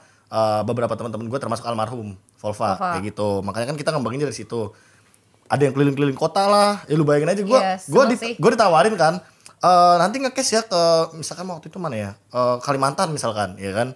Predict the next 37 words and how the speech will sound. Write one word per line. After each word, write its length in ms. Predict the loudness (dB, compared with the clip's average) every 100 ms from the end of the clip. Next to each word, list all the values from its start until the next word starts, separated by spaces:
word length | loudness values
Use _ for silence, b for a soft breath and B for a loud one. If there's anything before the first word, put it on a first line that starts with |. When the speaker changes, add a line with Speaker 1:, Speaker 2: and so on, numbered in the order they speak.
| -12
Speaker 2:
Hmm. 240 | -12 -10
Speaker 1:
"Atau 140 | -8 -6
nge-cash 200 | -6 -4
ke 80 |
Kalimantan. 720 | -4 -4 -6 -2 -2 -2 -6 -14
Sama 400 | -4 -4 -2 -2
nanti, 320 | -4 -4 -8
eh, 360 | -2 0 0 -4 _ -10
minggu 260 | -6 -2
depannya 220 | -2 -2 -4
di 80 |
Sulawesi." 520 | -4 -4 -4 -6 -8 _ b b b
Sementara 420 | -6 0 2 2
di 100 | 2
dua 180 | 4 4
minggu 200 | 2 -2
itu 140 | -4
tuh 120 | 0
ada 300 | 0 2 -2
jadwal 340 | -2 -6 -4 -4
gua 160 | -6
ngulang, 380 | -4 2 2 2 -2
tapi 200 | -8 -6
gua 140 | -4 -2
nggak 140 | 0
masuk 220 | 0 -2
dua-duanya. 480 | -2 -2 0 -2 0
Alhasil 360 | 2 2 0 -4
gua 140 | -4
di, 360 | -4 -4 -6 -10 _ _
di 160 | -10
depak 380 | -4 -4 -2 -2
aja, 200 | -2 -2
udah 160 | -2 -2
dapet 220 | -2 -2 -4
E 180 | 0 0 -2
gitu. 260 | -2 -2